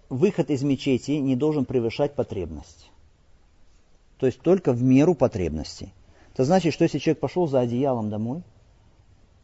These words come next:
по ходу дела он другие дела не должен решать. Так что он пошел, потом думает, дай-ка зайду еще к соседу поговорю, потом, а, вспомнил дела, у меня есть у одного брата бизнес, там пошел, там с ним встретился, поговорил.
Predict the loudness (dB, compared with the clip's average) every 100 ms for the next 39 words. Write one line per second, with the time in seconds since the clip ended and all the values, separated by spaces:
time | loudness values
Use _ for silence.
0 | _ -6 0 2 2 2 2 4 0 -2
1 | -4 -2 -2 -2 -4 -6 -10 -12 -16 -20
2 | -20 -20 -20 _ _ _ -20 -20 _ -4
3 | -2 -4 -6 -8 -4 -4 -2 -6 -6 -4
4 | -6 -6 -8 -8 -8 -10 -14 -12 -8 -6
5 | -6 -6 -6 -2 -4 -4 -8 -8 -8 -6
6 | -4 -4 -6 -8 -6 -6 -6 -4 -4 -4
7 | -6 -8 -8 -12 -16 -18 -18 -20 -18 -12
8 | -8 -6 -6 -2 -2 -2 -6 -8 -8 -10
9 | -10 -12 -10 -12 -6 -4 -4 -4 -8 -4
10 | -6 -6 -14 -10 -6 -4